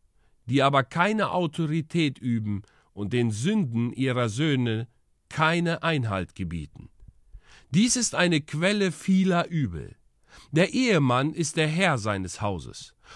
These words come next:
Und wenn er zulässt, dass sich alles im Zustand der Anarchie befindet, so muss er sich in gewissem Maß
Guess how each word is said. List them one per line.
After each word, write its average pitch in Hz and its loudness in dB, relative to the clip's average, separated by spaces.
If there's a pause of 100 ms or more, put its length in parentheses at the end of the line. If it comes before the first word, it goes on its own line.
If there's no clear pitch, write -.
Und 131 2
wenn 165 4
er 160 2
zulässt, 123 0
dass 135 0
sich - -8
alles 214 2
im 165 -2
Zustand 160 -2
der 131 0
Anarchie 143 -2
befindet, 95 -4 (300)
so 156 4
muss 233 4
er 180 2
sich 139 -2 (120)
in 147 0
gewissem 147 0
Maß 143 0